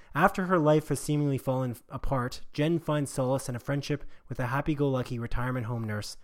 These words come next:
by the name of Judy. The show stars Christina Applegate, Linda Cardellini, and James Marsden. Interestingly, Dead to Me creator Liz Feldman has just signed a multi-year contract with Netflix due to Dead to Me's critical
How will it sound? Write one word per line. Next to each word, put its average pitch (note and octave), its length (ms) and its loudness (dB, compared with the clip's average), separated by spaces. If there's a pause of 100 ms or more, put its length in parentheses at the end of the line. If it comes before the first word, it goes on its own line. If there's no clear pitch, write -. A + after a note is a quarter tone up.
(160)
by A#2 100 -6
the A2 60 -4
name A2+ 180 -2
of A2 100 -6
Judy. B2 380 -2 (560)
The C#3 80 -4
show A3+ 180 6
stars F3+ 360 6
Christina D3 340 -2
Applegate, C#3 480 0 (300)
Linda C#3 180 2
Cardellini, C3 640 0 (440)
and A#2+ 220 -4
James C3 320 0
Marsden. A#2+ 480 -2 (360)
Interestingly, F3 580 -2 (320)
Dead D#3+ 160 0
to F3 80 4
Me E3+ 100 6
creator C#3+ 480 2
Liz C#3 260 -2
Feldman D3 440 0 (240)
has C3+ 160 -2
just F3+ 200 2
signed D#3 320 4
a D3 60 2
multi-year C#3+ 560 4
contract B2+ 640 -2 (240)
with C3 180 -2
Netflix C#3+ 500 0
due G#3 200 4
to F#3+ 140 0
Dead E3 240 0
to D#3+ 80 4
Me's C#3+ 400 2 (100)
critical D3+ 540 0